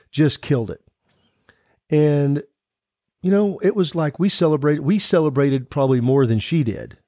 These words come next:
the, of the success that she had. And we talk about it all the time. Um, and then she turns around and refers us to somebody, and they call us because the, the raving review that she gave us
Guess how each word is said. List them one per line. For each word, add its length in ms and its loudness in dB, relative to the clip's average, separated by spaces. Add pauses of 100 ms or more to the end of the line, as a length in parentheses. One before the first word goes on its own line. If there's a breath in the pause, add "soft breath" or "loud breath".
(160)
the, 140 0
of 140 -4
the 100 -2
success 440 -2
that 120 -10
she 180 -6
had. 240 -4
And 60 -4
we 80 -4
talk 240 -2
about 180 -4
it 60 -8
all 140 -8
the 60 -12
time. 220 0 (720 loud breath)
Um, 460 2 (480)
and 180 4
then 380 2 (1400)
she 220 -2
turns 340 2
around 140 2
and 100 2
refers 380 0
us 80 -2
to 100 -6
somebody, 540 0
and 120 0
they 120 2
call 280 0
us 180 -2 (380)
because 420 0
the, 300 -2
the 180 -4
raving 420 2
review 340 0
that 140 -4
she 140 -4
gave 300 0
us 340 -6